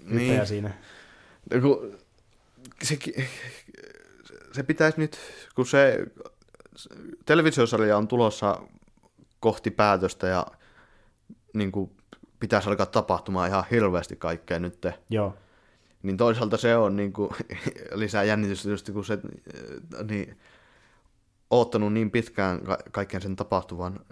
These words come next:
Speaker 1: kuusi kautta oottanut, viisi vuotta, kun mä, mä tulin vähän jäljessä, nel-, ö, kolmas kausi oli loppumassa silloin, kun mä pääsin mukaan.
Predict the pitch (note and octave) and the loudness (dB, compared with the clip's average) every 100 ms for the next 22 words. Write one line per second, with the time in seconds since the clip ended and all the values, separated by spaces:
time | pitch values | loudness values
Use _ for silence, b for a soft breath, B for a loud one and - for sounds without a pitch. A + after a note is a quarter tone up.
0 | - _ - G#2+ - G2+ G2 G#2 G#2 G2 | -20 _ -2 -2 0 -2 0 0 2 0
1 | - F#2 F#2+ - - F2 - - G#2 - | -2 -8 -6 -10 -14 -18 -10 -4 -4 -2
2 | G#2+ G2 - - G2 G#2 G#2 E2 F#2 A2 | -2 -2 -6 -14 -10 -8 -8 -6 -4 0
3 | A2 G#2+ G#2+ G#2+ A2 A#2 A2 G2 - G2 | 0 0 0 0 2 2 2 0 -2 -2
4 | G#2+ - G#2 - - A2 G#2 A#2 G#2 - | -2 -2 -12 -10 -4 -4 2 2 2 0
5 | G2 G2 G#2 G#2 G2+ G2 G#2 G#2+ - F#2+ | -2 0 -2 -2 -2 -2 0 -2 0 -6
6 | E2+ F2+ F2 F2+ F2+ F2+ F2 - - F2+ | -6 -8 -8 -8 -4 -4 -4 -6 -8 -8
7 | F#2 F#2 F#2+ E2 | -6 -6 -4 -4